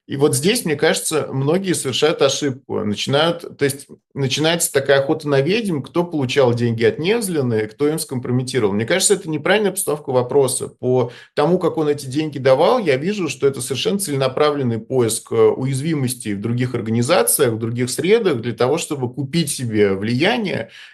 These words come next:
и потом начать, э, это влияние эксплуатировать, использовать, посадить на крючок людей. И кто виноват? Невзлин только виноват в этом. Всё это нужно вскрывать,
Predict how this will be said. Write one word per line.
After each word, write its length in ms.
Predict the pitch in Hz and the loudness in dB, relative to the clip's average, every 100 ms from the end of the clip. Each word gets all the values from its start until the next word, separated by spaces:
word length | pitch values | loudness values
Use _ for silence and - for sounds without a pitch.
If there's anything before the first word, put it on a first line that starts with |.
| _ | _
и 100 | 156 | -2
потом 340 | 139 160 226 226 | 2 4 4 4
начать, 540 | 165 - 170 180 - | 2 4 2 2 0
э, 40 | 156 | 4
это 360 | 135 131 127 | 4 4 0
влияние 580 | 123 139 147 175 190 160 | -4 -2 0 2 0 -2
эксплуатировать, 760 | 127 - 143 139 208 202 165 135 | -4 0 2 2 2 2 2 -4
использовать, 580 | - 185 214 160 127 | -2 0 0 0 -4
посадить 260 | - 160 175 | -2 -2 -2
на 80 | 139 | -4
крючок 480 | 151 160 151 120 113 | -2 0 2 2 2
людей. 400 | 98 98 - - - _ - | -4 -4 -8 -10 -20 _ -16
И 40 | |
кто 180 | - 247 | 0 4
виноват? 400 | 190 165 131 123 | 4 6 4 4
Невзлин 480 | 190 269 220 170 135 | 2 2 2 2 2
только 240 | 113 107 | 0 -2
виноват 440 | 110 120 120 107 - | -2 0 2 0 -2
в 60 | |
этом. 300 | - 85 - _ _ | -10 -12 -18 _ _
Всё 260 | - 226 262 | -2 0 0
это 200 | 247 180 | 0 2
нужно 580 | 165 139 127 117 107 | 2 0 0 0 0
вскрывать, 600 | 101 - 151 156 220 240 | -2 -4 -2 0 0 -2